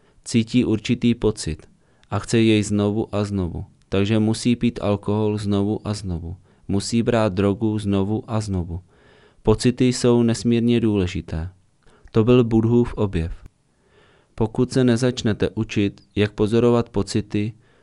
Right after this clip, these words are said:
nemůžete se zbavit žádné závislosti. Závislost na alkoholu nebo na drogách není ničím ve srovnání s vaší závislostí na touze,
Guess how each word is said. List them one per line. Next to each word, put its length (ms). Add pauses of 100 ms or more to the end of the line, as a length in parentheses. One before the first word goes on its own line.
(120)
nemůžete 540
se 160
zbavit 380
žádné 420
závislosti. 840 (560)
Závislost 640
na 80
alkoholu 840 (220)
nebo 260
na 140
drogách 540
není 280
ničím 580 (120)
ve 180
srovnání 600
s 80
vaší 340
závislostí 720
na 120
touze, 480